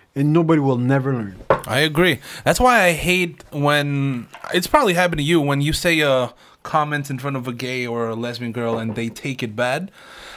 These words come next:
Speaker 2: I've, I've had people bark on me, like, "Ah, no, no, no, you're so ignorant," instead of just educating me.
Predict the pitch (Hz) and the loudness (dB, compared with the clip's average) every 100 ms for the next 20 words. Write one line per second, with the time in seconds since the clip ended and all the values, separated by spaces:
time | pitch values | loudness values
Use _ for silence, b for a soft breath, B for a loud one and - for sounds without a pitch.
0 | B 156 214 190 - - 180 190 196 185 | B 2 2 0 -10 0 0 2 2 2
1 | 180 175 147 123 151 190 - 131 117 110 | 2 2 2 4 4 4 0 -6 -4 -6
2 | 104 - 120 104 101 185 208 208 208 202 | -8 -12 -8 -4 2 4 4 2 2 0
3 | 202 202 196 190 - 214 202 202 196 - | 0 0 0 0 2 2 4 2 2 -2
4 | B - 202 269 269 220 269 - - 320 | B -4 0 2 4 4 2 -2 -4 -2
5 | 294 233 233 185 151 127 | -2 0 0 0 -2 -4